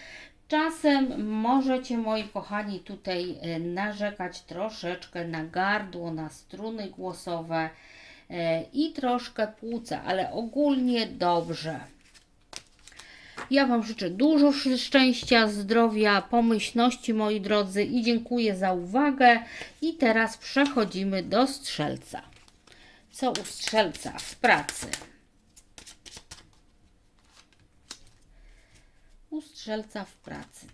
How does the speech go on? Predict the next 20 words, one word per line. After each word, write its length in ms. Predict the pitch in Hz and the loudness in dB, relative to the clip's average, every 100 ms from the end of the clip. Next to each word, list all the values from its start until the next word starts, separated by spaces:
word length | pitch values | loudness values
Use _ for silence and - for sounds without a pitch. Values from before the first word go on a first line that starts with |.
| - | -12
Co 120 | 220 | -8
będzie 360 | 214 190 180 | -8 -8 -10
się 320 | 160 - 160 156 | -14 -12 -12 -12
działo? 600 | 156 123 120 143 233 302 - - _ _ - - _ - - _ _ _ _ _ - - - - - - - | -14 -14 -14 -6 -4 -4 -6 -20 _ _ -20 -20 _ -14 -14 _ _ _ _ _ -20 -20 -20 -20 -20 -20 -12
Tutaj 280 | 330 359 311 | -6 0 2
może 500 | 311 285 269 254 220 | 4 4 6 4 2
być 260 | 226 254 254 | 0 2 2
jakieś 340 | 247 240 220 | 0 0 0
zamieszanie, 960 | 214 247 240 226 - 262 254 247 247 233 | 4 6 4 0 2 4 6 6 4 2
wydatki 1200 | 208 214 190 220 233 233 - - 220 214 196 131 190 | 2 -2 2 2 2 -4 -16 -10 -6 -4 -4 -4 -6
związane 580 | 185 202 202 214 208 196 | -4 -4 0 0 0 -2
z 80 | 196 | -2
mężczyzną, 920 | 202 196 - 269 247 254 240 233 226 - - - - - | -2 -4 -2 0 2 4 4 2 -2 -8 -16 -18 -18 -8
e, 340 | 202 180 180 | -4 0 0
może 560 | 185 190 208 220 226 214 | 0 -2 0 0 0 -2
być 280 | 190 202 - | -4 -8 -8
powrót 720 | 226 226 208 220 220 214 - | -4 -4 -2 0 0 -2 -4
tego, 280 | - 233 220 | 0 0 0
co 200 | 202 214 | -2 -2
było. 640 | 180 208 196 208 226 311 | 2 2 2 4 4 4